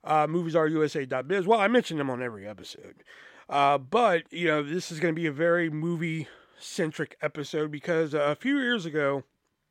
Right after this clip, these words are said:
or I would probably say about, not even a few years ago, about ten years ago, mm, um, I did a series of videos on YouTube titled, uh, Video Store Memories.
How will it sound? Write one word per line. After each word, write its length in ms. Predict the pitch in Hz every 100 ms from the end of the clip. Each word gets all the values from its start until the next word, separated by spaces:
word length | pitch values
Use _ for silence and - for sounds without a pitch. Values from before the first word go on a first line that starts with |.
| -
or 160 | 160 170
I 140 | 180
would 100 | 156
probably 240 | 240 220
say 160 | 214 190
about, 400 | 170 143 190 147
not 180 | 196 254
even 140 | 233
a 40 | 185
few 140 | 220
years 160 | 208 156
ago, 120 | 131
about 180 | 135 123
ten 180 | 214
years 200 | 190 190
ago, 240 | 131 120 120 _ _ _ - _ -
mm, 200 | 156 135 _ _ _ _ _ _ _ _ _ _ _ _ _ _ _ - -
um, 460 | 175 156 156 143 - _ - _ _ -
I 40 |
did 160 | 170 190
a 40 |
series 320 | 180 233 254 190
of 80 |
videos 500 | 160 180 165 147 - - _ _ - - - - - - - _ _
on 180 | 180 175
YouTube 540 | 175 175 180 151 135 131 _ _ _ _ _ _ _ - -
titled, 540 | - 165 165 160 147
uh, 240 | 131 151 139
Video 400 | 131 220 220 202
Store 500 | - - 165 160 147
Memories. 760 | 127 113 90 - - - -